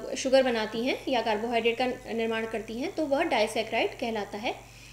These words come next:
डाइसैकेराइड जल में घुलनशील होते हैं, रवेदार होते हैं। अम्लीय hydrolysis यानी acidic hydrolysis या enzymatic, अ, action के द्वारा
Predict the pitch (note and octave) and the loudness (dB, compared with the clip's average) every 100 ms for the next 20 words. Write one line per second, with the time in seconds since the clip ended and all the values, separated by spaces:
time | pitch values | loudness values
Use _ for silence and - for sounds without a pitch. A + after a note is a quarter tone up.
0 | - A#3 C4 E4 F4 E4+ E4+ E4 C4+ C4+ | -8 4 6 8 8 8 8 8 6 4
1 | C#4 C4 A#3 A3 C#4 C#4 C4+ C4+ C4+ C#4+ | 4 2 0 -2 0 2 4 4 2 2
2 | A#3 G#3 A3 A#3 B3 A#3+ B3 C#4+ - - | 2 2 2 0 0 -2 -2 -2 -8 -18
3 | - - - - C4 C#4 F4 D#4+ B3+ B3 | -20 -20 -8 2 4 6 4 6 4 6
4 | B3 B3 C#4+ B3+ A#3+ B3+ A#3 B3+ F4 F4 | 4 4 4 4 2 0 -2 0 0 0
5 | C4 A3 B3 A#3 C4 C#4 C4+ B3 B3 - | 2 2 2 4 4 2 2 2 2 0
6 | A#3+ A#3 B3+ C#4 C#4+ F4 - - G#3+ G#3+ | -2 2 2 2 2 0 -2 -4 -2 0
7 | G#3+ - A3+ - D#4+ D#4+ D#4+ A#3 G3+ G#3+ | 0 0 -2 0 0 2 2 2 2 0